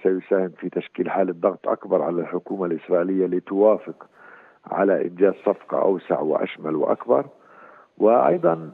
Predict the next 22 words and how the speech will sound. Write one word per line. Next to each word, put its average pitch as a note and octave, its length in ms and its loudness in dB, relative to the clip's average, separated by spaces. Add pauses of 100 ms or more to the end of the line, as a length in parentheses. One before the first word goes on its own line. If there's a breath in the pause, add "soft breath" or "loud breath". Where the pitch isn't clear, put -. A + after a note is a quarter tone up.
آه، G#2+ 600 0
مر-، A#2+ 260 -6
يعني G#2+ 240 -4
مرهون C3 720 -2
بحجم B2 1160 0
الجهود A2+ 500 0
الإقليمية A2+ 680 -2
والدولية A2+ 520 4
التي B2+ 320 2
ستبذل B2+ 680 2 (580 soft breath)
خلال B2 260 4
فترة A2+ 380 -2
الهدنة. F#2+ 400 -4 (680 soft breath)
آه، A2 420 4
الهدنة D3+ 440 4
ربما C3+ 400 2
تس-، A2+ 460 -2
تكون A#2+ 420 -2
حافزا B2+ 540 0
ومشجعا A2+ 840 0
لدول A2 540 2
كثيرة، A#2 580 -2